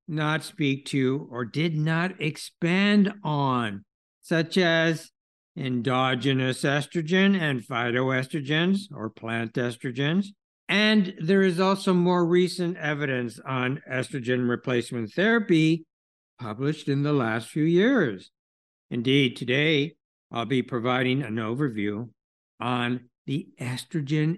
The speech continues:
a woman naturally produces throughout her reproductive lifespan, termed endogenous estrogen,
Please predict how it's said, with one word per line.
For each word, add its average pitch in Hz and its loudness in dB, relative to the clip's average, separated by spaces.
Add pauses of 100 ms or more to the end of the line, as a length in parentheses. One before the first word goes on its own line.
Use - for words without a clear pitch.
(160)
a 165 0
woman 147 0
naturally 143 0
produces 151 0
throughout 127 0
her 143 0 (440)
reproductive 135 0
lifespan, 165 0
termed 156 0 (440)
endogenous 139 0 (200)
estrogen, 113 -10